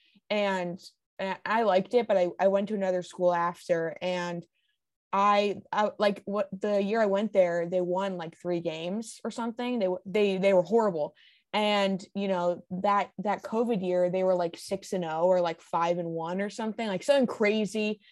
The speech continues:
They were ranked, like, tenth or, like, it was crazy. And so I was,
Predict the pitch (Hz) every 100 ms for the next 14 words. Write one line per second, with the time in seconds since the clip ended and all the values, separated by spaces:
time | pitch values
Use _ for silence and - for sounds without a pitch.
0 | _ - 214 220 196 165 180 190 202 214
1 | - - - 180 170 _ - - 180 202
2 | 226 254 233 202 196 254 262 - 269 262
3 | 233 165 165 - - _ _ - 226 220
4 | 202 196 185 175 _ _ - 247 233